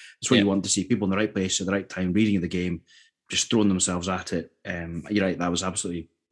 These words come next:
Speaker 1: excellent, and more of that for the rest of the season, please.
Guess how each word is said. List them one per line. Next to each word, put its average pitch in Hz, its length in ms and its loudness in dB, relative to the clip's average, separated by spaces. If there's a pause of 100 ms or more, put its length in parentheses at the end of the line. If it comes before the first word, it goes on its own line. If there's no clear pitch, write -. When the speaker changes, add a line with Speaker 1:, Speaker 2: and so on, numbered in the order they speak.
(120)
Speaker 1:
excellent, 87 400 -4
and 82 360 -6 (300)
more 92 160 0
of 87 60 2
that 85 280 -4 (520)
for 90 80 -6
the 85 60 -2
rest 87 120 -4
of - 60 -10
the 87 60 -6
season, 90 280 -4
please. 80 300 -8